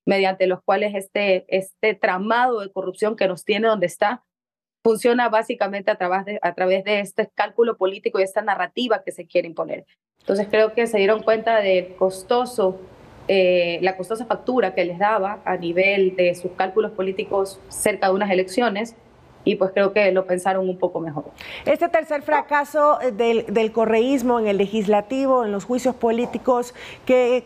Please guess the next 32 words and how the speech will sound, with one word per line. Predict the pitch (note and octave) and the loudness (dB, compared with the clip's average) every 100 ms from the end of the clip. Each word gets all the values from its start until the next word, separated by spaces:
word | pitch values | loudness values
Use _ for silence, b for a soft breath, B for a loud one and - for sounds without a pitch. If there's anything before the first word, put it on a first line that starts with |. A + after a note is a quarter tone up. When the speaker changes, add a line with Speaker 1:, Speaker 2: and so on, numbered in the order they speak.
| - | -4
Speaker 2:
qué | - C4+ | 0 2
representa? | C4+ B3 A#3+ A3+ G#3+ | 2 0 0 0 0
¿Cómo | C#4 C4 C4 | 2 0 0
queda | B3+ B3 | 2 2
parado | A#3+ A3 A3+ G#3 | 2 0 0 -2
en | |
estos | G#3 A3 | -6 -4
momentos? | G3 D#3+ F#2+ - - - - - - - - - - - - - - - _ _ _ - | -2 -2 -4 -10 -14 -16 -16 -18 -18 -18 -18 -20 -20 -20 -20 -20 -20 -20 _ _ _ -2
Speaker 1:
Yo | G3 C#4 | 4 4
en | E4 | 4
lo | E4 | 2
personal, | C4+ B3 A#3 C4 | 2 0 -2 -2
y | C#4 | 0
te | |
voy | A#3 B3+ | 2 2
a | |
ser | C4 A#3+ | 0 0
muy | B3 B3 | 0 0
sincera, | B3+ C4 B3 | -2 0 0
yo | A#3+ A#3+ | 0 0
percibo | A#3 A#3 B3 | -2 -2 -2
un | A#3+ | 0
profundo | A3 A3 A#3 A#3+ | -2 0 2 2
descontento | B3 - G3+ F#3+ A#3+ A#3 A#3 F#3 F#3 - | 0 -2 -4 0 0 0 0 0 0 0
en | F#3+ F#3 | 0 0
las | F#3 F#3 | -4 -2
bases | A3 C4 - F3+ F3+ | 0 -2 -2 -4 -2
de | F#3+ | -4
estos | F#3+ A#3 | -2 -2
movimientos | A3+ G3 G3+ G#3 A3 | -4 -4 -4 -4 -2
políticos, | G3 G#3 A3 G3+ F#3+ | -2 -2 -4 -4 -6
estos | A3 | -4